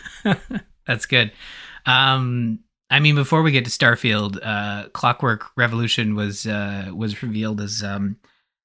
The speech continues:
uh, it's from the folks behind Wasteland Three, which, uh, I think it's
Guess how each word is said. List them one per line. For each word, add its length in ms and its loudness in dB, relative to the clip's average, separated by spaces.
uh, 380 2
it's 120 -4
from 220 4
the 80 6
folks 340 2
behind 360 6
Wasteland 500 2
Three, 320 2
which, 300 0
uh, 180 -2
I 80 -6
think 120 -2
it's 120 -12